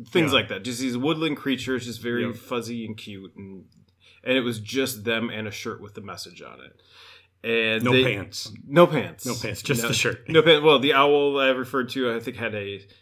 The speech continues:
Speaker 1: was a sleeping gown. So,
Speaker 2: Oh,
Speaker 1: and
Speaker 2: sure.
Speaker 1: the sle-,
Speaker 2: So they had
Speaker 1: and
Speaker 2: pajamas.
Speaker 1: and, and then
Speaker 2: Yeah.
Speaker 1: the sleeping cap and,
Speaker 2: Uh-huh.
Speaker 1: and a candle, but, like, things like that. So
Speaker 2: Yeah.
Speaker 1: they'd be in different outfits, but it, whatever it was, it was a one or, one word or two words on their shirt.
Speaker 2: And primary colors.
Speaker 1: Yeah,
Speaker 2: And,
Speaker 1: kinda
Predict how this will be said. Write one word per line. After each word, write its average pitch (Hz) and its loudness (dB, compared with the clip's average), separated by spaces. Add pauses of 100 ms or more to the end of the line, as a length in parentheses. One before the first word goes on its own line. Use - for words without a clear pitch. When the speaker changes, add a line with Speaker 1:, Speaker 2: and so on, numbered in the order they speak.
(120)
Speaker 1:
was 113 -12
a 104 -10
sleeping 131 -2
gown. 123 -4
So, 127 0
Speaker 2:
Oh, 117 0
Speaker 1:
and 120 -2
Speaker 2:
sure. 120 0
Speaker 1:
the 110 0
sle-, - -4
Speaker 2:
So 139 -2
they 131 2
had 117 4
Speaker 1:
and 113 -4
Speaker 2:
pajamas. 107 -6
Speaker 1:
and, 135 2
and 127 0
then 120 2
Speaker 2:
Yeah. 110 0
Speaker 1:
the 113 -2
sleeping 117 -6
cap 110 -8
and, 117 -4
Speaker 2:
Uh-huh. 98 -2
Speaker 1:
and 110 -6
a 107 -6
candle, 107 -6
but, 110 -6
like, 139 0
things 175 4
like 127 4
that. 95 -6
So 127 -4
Speaker 2:
Yeah. 120 0
Speaker 1:
they'd 123 2
be 131 0
in 117 0
different 131 -4
outfits, 110 -8
but 113 -8
it, - -14
whatever 117 -2
it 98 -6
was, 107 -6
it 101 -10
was 98 -14
a 107 -12
one 107 -10
or, 107 -8
one 107 -8
word 101 -8
or 92 -16
two 110 -12
words 101 -12
on 101 -12
their 90 -14
shirt. 92 -12
Speaker 2:
And - -12
primary 104 -2
colors. 95 -10
Speaker 1:
Yeah, 95 -8
Speaker 2:
And, - -20
Speaker 1:
kinda 92 -6